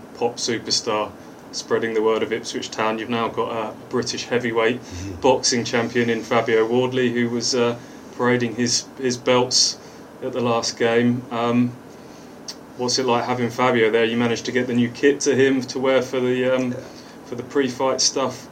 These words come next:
Speaker 1: recently. Uh, he's gagging to, to fight here at Portman Road. Is, is that also something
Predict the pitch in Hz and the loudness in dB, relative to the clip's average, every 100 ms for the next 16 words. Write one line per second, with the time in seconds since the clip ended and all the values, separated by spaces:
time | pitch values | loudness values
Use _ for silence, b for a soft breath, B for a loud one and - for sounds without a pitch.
0 | - 127 123 - 131 127 135 131 123 - | -6 -2 0 0 -2 0 0 0 -4 -8
1 | - 139 120 131 120 120 117 127 117 - | -8 -6 -4 -4 -2 -2 -4 -4 -6 -6
2 | 123 127 120 127 123 - - 123 120 123 | -4 -2 -2 0 -2 -2 -4 -2 0 0
3 | 127 127 123 120 123 127 135 139 135 151 | 0 -2 -4 -6 -8 -4 -2 -4 -4 -4
4 | 135 147 131 151 139 | -2 -2 -4 -4 -6